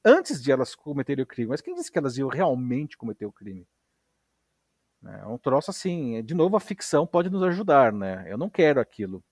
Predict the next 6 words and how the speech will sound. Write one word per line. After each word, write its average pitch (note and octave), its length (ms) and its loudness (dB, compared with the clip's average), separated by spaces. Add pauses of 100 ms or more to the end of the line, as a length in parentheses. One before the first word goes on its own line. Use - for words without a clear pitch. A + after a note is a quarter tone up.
(480)
O D#3+ 100 -18
custo - 300 -8
social D3+ 580 2
é D#3+ 100 2
muito E3 420 -2
alto. B2+ 420 0